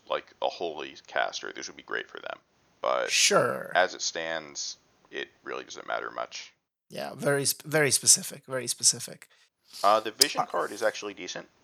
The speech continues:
Speaker 1: uh,
Speaker 2: Yeah.
Speaker 1: for what it is, which is for Aerith, uh, hundred and ten spirit, which is, I believe, the highest of any card.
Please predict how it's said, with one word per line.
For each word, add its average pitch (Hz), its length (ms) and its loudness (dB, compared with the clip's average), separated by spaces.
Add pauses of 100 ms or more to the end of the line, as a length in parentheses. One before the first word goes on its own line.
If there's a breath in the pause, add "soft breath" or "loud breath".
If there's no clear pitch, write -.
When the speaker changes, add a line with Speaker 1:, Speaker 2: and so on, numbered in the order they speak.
(280)
Speaker 1:
uh, 95 420 4
Speaker 2:
Yeah. - 140 0 (460)
Speaker 1:
for 107 360 -4
what 92 220 -2
it 82 120 -8
is, 87 280 -4
which - 200 -10
is 76 360 -6 (180)
for - 260 -6
Aerith, 87 480 -2 (440)
uh, 82 200 6
hundred 101 320 -2
and 98 80 -16
ten 92 160 -12
spirit, 95 340 -4
which 92 160 -10
is, - 60 -12
I 76 100 -4
believe, 85 260 -14
the 87 60 -16
highest 82 380 -4
of 85 80 -14
any 76 120 -14
card. 90 460 -2